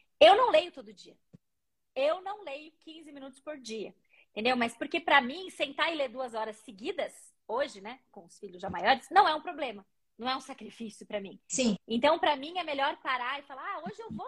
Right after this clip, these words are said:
Speaker 1: ler." E aí eu adianto uma coisona toda lá, ou faço alguma coisa, eu li em uma tarde, não conseguia parar de ler o livro, então a coisa foi.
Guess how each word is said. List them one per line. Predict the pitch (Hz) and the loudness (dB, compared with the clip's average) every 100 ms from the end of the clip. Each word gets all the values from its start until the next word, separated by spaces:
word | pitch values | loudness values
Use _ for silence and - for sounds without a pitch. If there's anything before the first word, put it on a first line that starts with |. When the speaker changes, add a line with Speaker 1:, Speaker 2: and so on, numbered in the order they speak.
| 453 | -8
Speaker 1:
ler." | 240 226 - _ _ | -6 -8 -8 _ _
E | 208 | -16
aí | 214 294 | -12 -10
eu | 320 | -8
adianto | 294 185 277 311 330 | -10 -8 -4 -4 -6
uma | 277 262 | -10 -8
coisona | 247 220 247 226 | -8 -8 -10 -10
toda | - 220 190 | -8 -4 2
lá, | 214 277 269 | 8 8 8
ou | 240 | 4
faço | - 254 254 | 2 2 2
alguma | 220 214 208 | -12 -14 -12
coisa, | 262 247 | -10 -10
eu | 226 | -12
li | 247 | -12
em | 240 | -14
uma | 302 330 | -12 -2
tarde, | 220 233 277 285 | 2 4 2 -6
não | 240 | -20
conseguia | 233 220 247 | -20 -10 -6
parar | 277 240 208 233 - _ _ _ | -4 -2 -2 -6 -8 _ _ _
de | 202 | -16
ler | 226 220 | -10 -8
o | |
livro, | 202 220 269 269 | -8 -12 -14 -14
então | 247 262 | -8 -8
a | 269 | -6
coisa | 269 320 - | -8 -8 -4
foi. | 285 247 214 | 0 0 -2